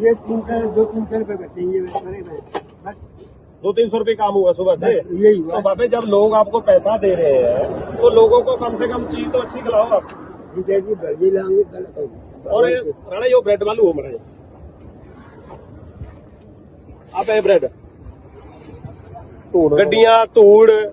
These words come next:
Speaker 2: ਜੋ ਮਰਜ਼ੀ ਆਈ ਜਾਵੇ, ਕੋਈ ਟੈਨਸ਼ਨ ਨਹੀਂ ਹੈ। ਤੇ ਏਦੀ ਮੈਂ ਕੁਲਚਾ ਖਾਣਾ, ਇਹਨੇ ਏਦੇ ਵੱਢ ਕੇ ਮੈਨੂੰ ਫੜਾ ਦੇਣਾ, ਮੁੱਕ ਜਾਣਾ ਕੰਮ।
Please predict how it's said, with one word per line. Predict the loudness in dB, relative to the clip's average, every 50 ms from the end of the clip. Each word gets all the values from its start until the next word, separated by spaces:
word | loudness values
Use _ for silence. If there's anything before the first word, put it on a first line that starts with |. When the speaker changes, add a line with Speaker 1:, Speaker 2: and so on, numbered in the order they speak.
| -12 -18 -20 -18 -2
Speaker 2:
ਜੋ | 0 2 4 4 4 2
ਮਰਜ਼ੀ | 0 -6 -10 -10 -2 2
ਆਈ | 2 2 2
ਜਾਵੇ, | 0 -2 -2 -2 0
ਕੋਈ | 0 0 0
ਟੈਨਸ਼ਨ | 0 -2 -2 -2 -4 -2
ਨਹੀਂ | -2 -2 -2
ਹੈ। | -4 -8 -14 -20 -20 -20 -20 -10 -6
ਤੇ | 0
ਏਦੀ | 0 0 0 0 -6 -12 -12 -12 -14 -16 -20 -20 -20 -20 -20 -20 -20 -20 -20 -18 -18 -18 -16 -4 0
ਮੈਂ | 2 2 2 2
ਕੁਲਚਾ | 2 -2 0 2 2 2 4
ਖਾਣਾ, | 2 2 2 0
ਇਹਨੇ | -4 -2 -4
ਏਦੇ | -2 -2 -2 2
ਵੱਢ | 2 0 0 0
ਕੇ | -6 -6
ਮੈਨੂੰ | -6 -6 -6 -2
ਫੜਾ | -2 -2 -2
ਦੇਣਾ, | -2 -2 -4
ਮੁੱਕ | -4 -6 -4
ਜਾਣਾ | -6 -4 -4 -4
ਕੰਮ। | -6 -8 -14 -16